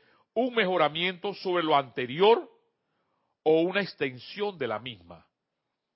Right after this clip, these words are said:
Cada una de estas eras dura aproximadamente dos mil años. Para ser más precisos, cada una dura dos mil ciento cincuenta años.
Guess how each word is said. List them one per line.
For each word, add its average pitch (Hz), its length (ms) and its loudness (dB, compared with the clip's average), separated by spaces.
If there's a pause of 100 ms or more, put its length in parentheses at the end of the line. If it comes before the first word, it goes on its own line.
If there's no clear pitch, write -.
(720)
Cada 151 320 6
una 170 560 -2 (800)
de 123 200 -4
estas 113 480 -6
eras 185 440 -2 (640)
dura 220 360 2
aproximadamente 160 1080 -4 (220)
dos 113 280 -10
mil 165 260 -12
años. 104 420 -4 (1080)
Para 131 200 2
ser 190 180 -4
más 185 180 -2
precisos, 160 600 -6 (680)
cada 151 340 4
una 165 480 0 (160)
dura 165 440 0
dos 104 320 -10
mil 214 260 -8
ciento 156 640 -10
cincuenta 117 760 -12
años. 87 320 -16